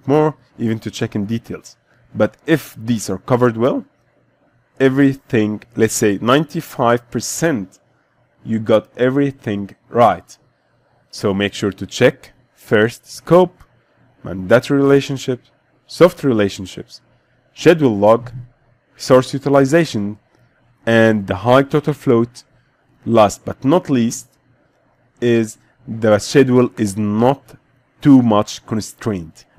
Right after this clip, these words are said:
by meaning there is no lot of st-, of constraints on the activities here, and if it is, then a reason should be provided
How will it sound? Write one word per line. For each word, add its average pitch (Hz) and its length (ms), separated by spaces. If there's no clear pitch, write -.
by 101 140
meaning 104 360
there 95 140
is 90 140
no 107 480
lot 113 340
of 110 120
st-, - 400
of 104 300
constraints 107 760
on 101 180
the 92 160
activities - 680
here, 113 380
and 123 180
if 135 200
it 104 160
is, 135 400
then 110 380
a 107 80
reason 107 380
should 95 280
be 92 120
provided 110 600